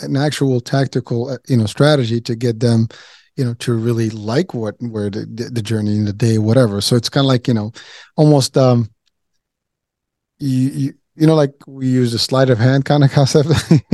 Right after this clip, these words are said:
in, in, in, in games and cards. You know, it's like you get the sleight of, of brain here. Like, you know, you, you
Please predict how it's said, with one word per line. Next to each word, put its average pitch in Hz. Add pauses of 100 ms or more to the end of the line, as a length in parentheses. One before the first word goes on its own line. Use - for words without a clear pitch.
(120)
in, 165 (260)
in, 143
in, 139
in 147
games 131
and 127
cards. 143 (320)
You 151
know, 135
it's 127
like 143
you 147
get 135
the 127
sleight 139
of, 131
of 143
brain 143
here. 113
Like, 117
you 127
know, 120
you, 117
you 131